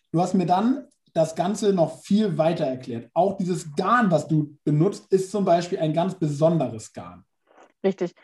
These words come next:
Speaker 2: Das Garn kommt quasi von einem namhaften Garnhersteller. Auch da, ich hab einfach mal so ein bisschen gegoogelt, was man so an nachhaltigen Materialien findet, was man so ein bisschen gucken kann. Und, äh, tatsächlich kann man eben aus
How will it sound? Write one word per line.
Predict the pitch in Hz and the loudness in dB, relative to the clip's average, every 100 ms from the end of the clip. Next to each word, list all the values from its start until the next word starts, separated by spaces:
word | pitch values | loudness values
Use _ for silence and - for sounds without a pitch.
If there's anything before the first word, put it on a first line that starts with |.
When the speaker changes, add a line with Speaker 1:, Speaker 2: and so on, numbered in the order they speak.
| _ | _
Speaker 2:
Das | - 190 | -10 0
Garn | 196 208 254 | 4 4 4
kommt | 240 226 | 2 2
quasi | 214 208 220 | 4 4 2
von | 226 | 0
einem | 202 196 | -2 -2
namhaften | 202 202 247 226 - 185 | -2 0 0 -4 -6 -6
Garnhersteller. | 202 269 285 247 - 233 226 220 - | -2 0 0 -2 -2 0 2 2 0
Auch | 185 | -4
da, | 190 202 214 | -2 2 2
ich | 214 | 0
hab | 220 | -8
einfach | 214 220 | -10 -4
mal | 208 | -2
so | 196 | 0
ein | |
bisschen | 202 226 226 | -4 -2 -2
gegoogelt, | 185 220 208 190 | 0 0 0 0
was | 185 - | -2 -2
man | 202 185 | -6 -6
so | |
an | 175 180 | -8 -6
nachhaltigen | 196 202 185 180 | -4 -2 -2 -4
Materialien | 175 - 180 170 175 180 | -8 -6 -4 -4 -4 0
findet, | 277 254 233 208 | 4 6 4 2
was | 202 202 | 0 0
man | 190 | -4
so | 185 | -6
ein | |
bisschen | 180 196 | -6 -8
gucken | - 240 220 | -2 -2 -2
kann. | 220 202 202 - _ _ _ | 0 0 -2 -6 _ _ _
Und, | 202 202 190 185 - | 0 2 0 -4 -8
äh, | - 185 180 | -6 -2 -4
tatsächlich | - 202 214 214 220 190 | -2 -2 0 0 0 -2
kann | - 190 | -2 0
man | 208 175 | -2 0
eben | 196 185 202 | -2 0 -4
aus | 160 185 185 _ | -2 -2 -2 _